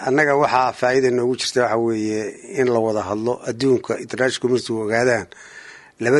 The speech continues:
dowladood oo siman oo walaalaa inay wada hadlayaan. Oo loo wada hadlayo iyadoo la siman yahay. Eh, waxaana la isla soo qaaday waxa weeye in wada hadalladu ay sii socdaan. Qolo waliba waxay rabtana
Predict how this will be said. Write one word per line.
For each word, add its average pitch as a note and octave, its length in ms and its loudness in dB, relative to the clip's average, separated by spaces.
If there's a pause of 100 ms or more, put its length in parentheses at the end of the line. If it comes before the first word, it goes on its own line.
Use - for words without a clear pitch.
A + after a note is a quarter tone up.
(140)
dowladood B2 440 2
oo G#2 40 -2
siman A#2+ 360 0
oo A2+ 120 -2
walaalaa G#2+ 600 2 (440)
inay C#3+ 160 6
wada A2+ 160 0
hadlayaan. F#2 520 -4 (760)
Oo B2+ 80 2
loo D#3+ 240 6
wada C#3 160 4
hadlayo A#2+ 480 2
iyadoo B2+ 300 4
la A2+ 100 2
siman B2 400 2
yahay. A2+ 220 0 (680)
Eh, A#2 520 2
waxaana D#3 320 2
la C#3 100 6
isla B2 160 -2
soo B2+ 220 2
qaaday A#2+ 240 2
waxa A#2 160 2
weeye G#2+ 520 0 (200)
in B2+ 80 6
wada A#2 160 2
hadalladu A2+ 560 0
ay A2 140 -2
sii B2 200 0
socdaan. B2 480 2 (640)
Qolo D3+ 220 4
waliba C3+ 400 6
waxay B2+ 260 2
rabtana A2 680 -2